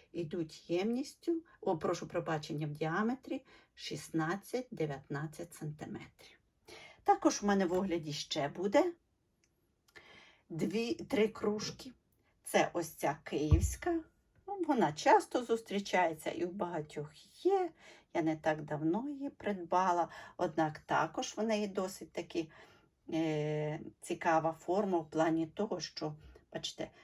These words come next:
така ребристість невелика присутня на, м, даній чашці, на формі даної чашки. І чудовий, і чудова деколька така квіткова.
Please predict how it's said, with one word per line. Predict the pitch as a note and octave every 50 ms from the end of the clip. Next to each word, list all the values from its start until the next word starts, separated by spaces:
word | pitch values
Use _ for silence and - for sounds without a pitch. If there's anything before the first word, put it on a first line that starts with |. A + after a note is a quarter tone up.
| - _ _
така | - D#3 D3+ - - E3+ D#3 D3+ D3 - -
ребристість | D#3+ D#3+ D#3+ D#3+ D#3 - F#3+ F3 F3+ F3 - - - - D#3 C#3+ - - E3
невелика | E3+ - E3 E3 D#3+ D#3+ D#3+ D#3 - C#3+
присутня | - - D#3+ D#3 D3+ - - D#3+ D3+ C#3+ - - D#3+ D#3 D3+ D3+ - _ _ _ _ _ _ _ _ _ _ _ _ _ _ _ _ _ _ _ _ _ _ _ _ _ _ _ _ _ _ _ - D4 -
на, | - E3 E3+ E3 - D#3 D3+ D3 D3 C#3+ C#3+ C#3+ - - _ _ _
м, | - - - D#3 D3 D3+ - - - D3 C#3 -
даній | D3 D#3 D3+ D3 D#3 D3+ D3+
чашці, | - - - C#3+ C#3+ D3 - - - - - - D#3+
на | E3 D#3+
формі | D#3 - E3 D#3 D3 D#3 D#3+
даної | D3+ - D#3+ D#3+ D#3 D#3 D#3
чашки. | D3+ - D#3+ D#3 D#3 - - - D#3 D3 - - - - _ _ _
І | - F3+ G3 A3+ B3 B3+ - - - -
чудовий, | - - D3+ - - D3 D#3 E3+ G3 G#3+ A3+ A#3+ - _ _ _ _ _ _ _ -
і | C#4 F3+
чудова | - - D3+ D3 E3+ E3+ E3+ F3+
деколька | D#3 D3+ D#3 D3+ - - D3 C#3+ C#3 C#3+ - D3+
така | - - - - C#3+
квіткова. | D3 - - D3+ D#3 - - - - - - C3+ C3 - - -